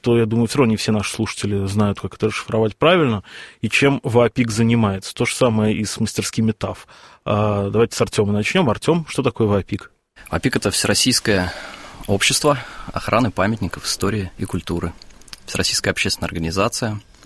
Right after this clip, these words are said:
Speaker 2: э, которая берет свое начало с-, в, еще в тысяча девятьсот шестьдесят шестом году, э, и по сегодняшний день представлена на большей части регионов нашей страны.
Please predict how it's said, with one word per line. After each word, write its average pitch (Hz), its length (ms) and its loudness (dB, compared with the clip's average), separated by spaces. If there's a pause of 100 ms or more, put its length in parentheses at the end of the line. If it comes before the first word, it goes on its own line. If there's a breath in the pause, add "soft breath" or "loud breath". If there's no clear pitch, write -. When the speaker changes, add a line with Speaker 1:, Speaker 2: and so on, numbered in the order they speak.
(500 loud breath)
Speaker 2:
э, 85 360 -2 (340 loud breath)
которая 92 500 0 (540 soft breath)
берет 92 180 0
свое 87 180 -2
начало 87 560 -2
с-, - 200 -12
в, - 320 -14
еще 92 200 -2
в - 80 -8
тысяча - 340 0
девятьсот 87 440 -2
шестьдесят 82 440 -4
шестом 92 320 -2
году, 85 340 -2 (520 loud breath)
э, 82 440 -4
и 85 240 -2
по - 100 -10
сегодняшний 85 500 -2
день 104 220 2
представлена 85 560 0
на 80 140 -2
большей 85 320 0
части - 320 -2
регионов 82 420 -4
нашей 78 220 -4
страны. 87 420 0